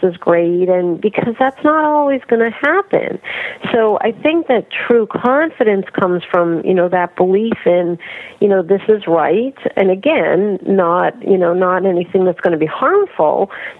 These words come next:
This is right for me, and you somewhat have to drop that need for validation. And, and I think personally, I know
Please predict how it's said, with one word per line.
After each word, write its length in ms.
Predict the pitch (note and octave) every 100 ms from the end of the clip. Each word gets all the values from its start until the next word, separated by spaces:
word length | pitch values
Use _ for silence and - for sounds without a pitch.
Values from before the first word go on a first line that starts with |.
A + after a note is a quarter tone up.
| -
This 200 | A3 A#3+
is 140 | A#3 G#3+
right 300 | G3 G3+ F#3 -
for 100 | G3
me, 440 | F#3 F3 F3+ G3 -
and 380 | F#3 F#3+ F3+ -
you 320 | - G#3 A3 -
somewhat 300 | B3+ D#4 F4
have 280 | F4+ C#4+ -
to 80 | G3+
drop 640 | F3 F3+ F#3 G#3 A#3 A#3 -
that 280 | F3 D#3+
need 720 | F3+ G3 A3 B3 G#3 F3 D#3+ -
for 420 | - F3 E3+ E3 E3 - - - -
validation. 1000 | G3 F#3 D#3+ D#3+ G3 A#3 A#3+ - G#2 -
And, 120 | F#3+
and 180 | - A#3
I 160 | C4+ F#4+
think 320 | - F#4 D4 _ -
personally, 720 | - A3 A3 - D4+ D#4 D#4
I 80 | C4+
know 240 | A3 G3+